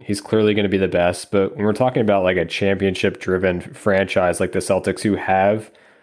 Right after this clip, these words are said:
uh, Tatum and they have, like, Brown and they have these amazing forwards, it's, it's just like, you need someone better. And I think the thing we're not talking about is the Celtics just aren't good enough to win a championship.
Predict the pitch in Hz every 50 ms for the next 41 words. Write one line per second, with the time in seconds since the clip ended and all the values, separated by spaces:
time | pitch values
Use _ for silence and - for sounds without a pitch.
0 | _ _ _ _ - - 98 92 95 92 - - 104 101 107 110 110 110 110 -
1 | - - 90 90 90 90 92 87 90 92 87 90 90 87 - 95 87 85 85 -
2 | - _ - - 98 90 92 95 92 92 92 90 87 95 92 92 95 90 90 90
3 | 90 90 90 90 98 95 90 92 - - _ - - - - _ - - - 98
4 | 101 113 127 131 123 107 95 90 95 95 95 - - 98 - 98 92 87 85 85
5 | - - _ _ _ _ _ _ _ _ _ _ _ - 107 107 113 120 120 117
6 | - 123 113 113 107 104 101 104 113 107 87 78 78 92 104 104 104 101 113 107
7 | 104 - 104 98 95 - - 113 110 104 98 101 101 95 - 101 95 92 104 98
8 | 87 90 87 85 90 87 85 90 - - 95 95 - 110 98 - - 98 - 95
9 | 92 95 95 - - - 92 87 95 90 87 85 76 - - - - - - -
10 | 95 92 85 82 - 92 87 82 78 73 - - - - _